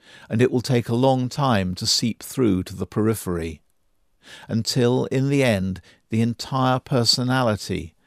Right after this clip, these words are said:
his conscious thoughts and actions,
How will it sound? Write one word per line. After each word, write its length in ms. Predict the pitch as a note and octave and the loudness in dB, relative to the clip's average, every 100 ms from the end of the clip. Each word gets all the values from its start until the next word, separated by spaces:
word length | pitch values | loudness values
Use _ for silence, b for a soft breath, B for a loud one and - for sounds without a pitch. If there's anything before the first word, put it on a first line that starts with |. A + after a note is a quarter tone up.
| b b b b | b b b b
his 200 | A2+ G#2 | -4 -4
conscious 560 | - C3+ C3+ - A2 | -2 -2 -2 -2 -2
thoughts 500 | - D3 A#2 - - | 0 2 2 2 -2
and 140 | G#2+ G#2 | 0 2
actions, 840 | A2+ - - F#2+ E2 E2+ F#2 - | 0 -2 -6 -4 -6 -8 -10 -12